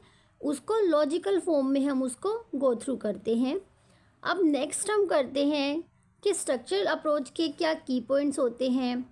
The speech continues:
क्या फीचर्स होते हैं। फर्स्ट की पॉइंट है structural approach popularly known as situational approach। जो स्ट्रक्चरल अप्रोच है उसको सिचुएशनल अप्रोच भी बोला जाता है,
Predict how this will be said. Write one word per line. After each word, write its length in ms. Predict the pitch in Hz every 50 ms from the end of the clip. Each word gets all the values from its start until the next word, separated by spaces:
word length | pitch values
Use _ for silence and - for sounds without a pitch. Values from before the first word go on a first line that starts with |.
| - -
क्या 140 | - 359 359
फीचर्स 640 | 339 - - 311 262 240 233 - 311 285 294 302 294 302
होते 300 | 254 214 226 - 226 247
हैं। 240 | 226 254 262 330 415 - - _ _ _ _ _ _ _ _ _ _ _ _ _ _ _ _ _ _ _ _ _ _ _ _ _ _ - - - - - - - - - _ _ - - - - - - - - _ - -
फर्स्ट 340 | - 269 - 370 370 - -
की 140 | - 415 403
पॉइंट 440 | 403 - 339 294 277 277 277 269 285
है 360 | 277 220 214 214 240 320 330 - _ _ - - - - - - -
structural 720 | - - - - 294 269 - - - 381 415 427 415 -
approach 580 | 320 - - - 262 240 226 240 240 - - - - _ _ _ - -
popularly 640 | 254 254 - 311 330 349 359 381 381 381 381 403 392 370 320
known 340 | 285 254 269 285 320 330 - - 214 226
as 180 | 233 - 233 - - _ _ _ _ -
situational 760 | - 330 277 - - 285 302 294 269 - - 349 370 381 - -
approach। 580 | 240 - - - 233 214 208 - - - - - _ _ _ _ _ _ -
जो 140 | - 294 339
स्ट्रक्चरल 580 | 320 - - - 277 262 - - - 370 370 381
अप्रोच 520 | - 285 294 - - 240 220 233 233 - -
है 240 | 269 262 262 330 330 - _
उसको 320 | - 302 277 - - - 359
सिचुएशनल 680 | 330 - 349 277 - - 240 233 247 240 - - 330 349
अप्रोच 520 | - - 262 269 - 262 240 247 254 - -
भी 80 | 370 359
बोला 320 | 294 294 294 269 262 269
जाता 360 | 262 233 233 208 190 - - 233
है, 260 | 254 269 262 254